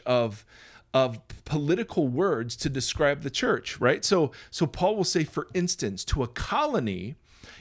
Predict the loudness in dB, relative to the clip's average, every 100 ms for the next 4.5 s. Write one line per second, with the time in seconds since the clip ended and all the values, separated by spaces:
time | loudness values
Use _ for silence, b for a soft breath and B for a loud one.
0 | B -2 0 -2 -2 0 0 0 -2 -2
1 | -2 -6 -8 -6 -6 -2 0 2 2 2
2 | 4 2 0 -4 -6 -6 -2 0 2 2
3 | 0 0 -2 -2 -4 -2 -4 -2 -2 0
4 | 0 0 0 0 -4